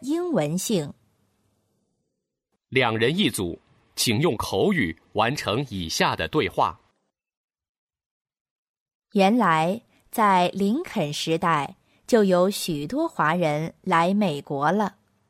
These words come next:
Speaker 2: 是的，早期移民的姓都是广东话发音，比如乌、Louis、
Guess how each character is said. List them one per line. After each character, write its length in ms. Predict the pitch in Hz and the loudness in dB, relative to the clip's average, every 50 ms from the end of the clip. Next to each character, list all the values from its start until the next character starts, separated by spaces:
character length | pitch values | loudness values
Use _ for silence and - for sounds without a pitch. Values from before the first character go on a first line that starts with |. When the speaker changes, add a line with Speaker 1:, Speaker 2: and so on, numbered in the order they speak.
| _ _ _ _ _ _ _ _ _ _ _ _ _ _ _ _ _ _ _ _ _ _ _ _ _ _ | _ _ _ _ _ _ _ _ _ _ _ _ _ _ _ _ _ _ _ _ _ _ _ _ _ _
Speaker 2:
是 240 | - - - 135 107 | -4 0 0 2 2
的， 220 | 95 90 82 85 - _ _ _ _ _ _ _ _ _ _ _ | 2 0 -2 -4 -8 _ _ _ _ _ _ _ _ _ _ _
早 240 | - - 131 127 135 | -2 0 2 2 2
期 180 | 135 - 196 196 | 0 -2 -4 -4
移 220 | 135 113 123 139 | -4 -4 -4 -4
民 160 | 120 113 139 | -4 -4 -4
的 80 | 139 131 | -4 -4
姓 320 | - - 175 131 101 - - _ _ _ _ - | -4 -2 -2 -4 -4 -6 -10 _ _ _ _ -6
都 140 | 226 233 | -6 -4
是 180 | 220 - - 92 | -4 -4 -6 -6
广 320 | - - 95 78 76 76 | -6 -6 -6 -6 -6 -6
东 160 | 98 156 214 214 | -4 -4 -4 -2
话 180 | - 135 95 | 0 -2 0
发 200 | - - 92 92 | 0 0 -2 -2
音， 260 | 95 98 98 95 104 - _ _ _ _ _ _ _ _ - | -2 -4 -4 -6 -6 -10 _ _ _ _ _ _ _ _ -8
比 100 | 110 101 | -8 -6
如 400 | 95 92 95 98 107 123 131 _ _ _ _ _ _ _ _ - | -6 -4 -4 -4 -4 -4 -6 _ _ _ _ _ _ _ _ -10
乌、 360 | 156 170 185 190 196 202 196 - _ _ _ _ _ _ _ _ _ _ | -6 -4 -2 -2 -2 -4 -8 -12 _ _ _ _ _ _ _ _ _ _
Louis、 440 | 135 135 165 214 226 180 110 80 - | -4 -2 0 0 0 -2 -4 -6 -8